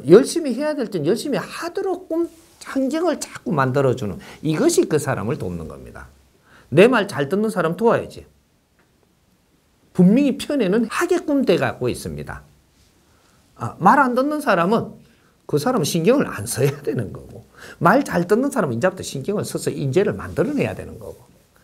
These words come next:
근데 그 사람을 바르게 대하는 법칙을 우리가 알아야 된다. 가슴 속에는 너를 보고 있지만 가슴으로는 너를 보고 있다, 이 말이죠. 내 육신으로는 너를 보는 척 하지 마라.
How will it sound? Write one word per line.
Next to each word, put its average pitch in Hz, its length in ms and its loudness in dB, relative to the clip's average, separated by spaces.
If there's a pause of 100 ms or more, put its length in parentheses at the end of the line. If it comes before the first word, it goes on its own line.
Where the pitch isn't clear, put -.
(320)
근데 180 220 4
그 - 200 2
사람을 180 600 0
바르게 113 440 -4
대하는 180 520 -4
법칙을 131 440 -4
우리가 107 380 -4
알아야 67 200 -12
된다. - 320 -18 (1700)
가슴 156 340 0
속에는 196 500 2
너를 131 280 2
보고 139 240 0
있지만 76 360 -12 (800)
가슴으로는 220 680 0
너를 110 240 -2
보고 131 260 -2
있다, - 220 -12
이 - 100 -18
말이죠. - 320 -20 (1400)
내 143 360 4
육신으로는 139 680 -2
너를 107 280 -4
보는 101 240 -8
척 - 180 -14
하지 - 140 -16
마라. 73 240 -14